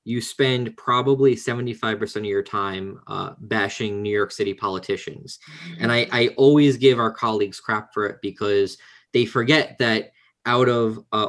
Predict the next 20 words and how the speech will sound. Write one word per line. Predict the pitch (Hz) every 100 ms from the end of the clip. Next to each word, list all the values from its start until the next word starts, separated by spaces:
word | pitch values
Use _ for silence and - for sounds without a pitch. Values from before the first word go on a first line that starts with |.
| -
all | 151 202
of | 170
the | 143
Democrats | 147 135 - 123 117
that | -
are | 113
from | 113 110
New | 107
York | 101 95
City, | - 95 92 98 _ - _ -
uh, | 92 -
Staten | - 151 143
Island | 143 135 135 127 120
has, | - 117 110 107 101
uh, | - 101 - _
two | - 160 147 147 135 135
Republicans | 123 - 123 120 117 113 110 110 - -
out | 107 104
of |
four, | - 143 117 107 104